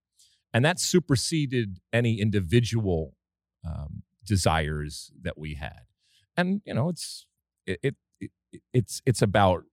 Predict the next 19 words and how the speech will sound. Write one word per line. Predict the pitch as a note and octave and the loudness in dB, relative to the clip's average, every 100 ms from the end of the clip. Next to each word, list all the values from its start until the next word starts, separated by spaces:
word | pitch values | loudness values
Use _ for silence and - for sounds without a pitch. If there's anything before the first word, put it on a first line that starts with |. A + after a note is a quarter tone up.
| _ - | _ -2
it | |
was | F#2 G#2+ | 2 4
about | F#2+ F2+ - | 4 2 2
pride. | C#3+ D3+ F#3 E3+ | 4 6 6 4
It | G2 | 2
was | G2 F2+ | 0 -2
about | F2 E2 - | -2 -2 -2
history. | - F3+ - A3 A3 C#3 | 2 2 2 -2 -2 0
It | |
was | G2+ | 0
about | F#2 F#2 F#2 | 2 0 -2
being | A#2+ G#2+ G#2 F#2 | -2 0 0 -2
the | |
part | - - C#3+ A#2+ | -4 0 0 0
of | G#2 | -2
something | - A#2+ - A#2 | 0 -2 -2 -6
from | - A2+ G#2+ | -2 -2 -2
the | E2+ | -4
beginning. | D#2 E2 A2 F#3 B3+ | -8 -2 2 2 0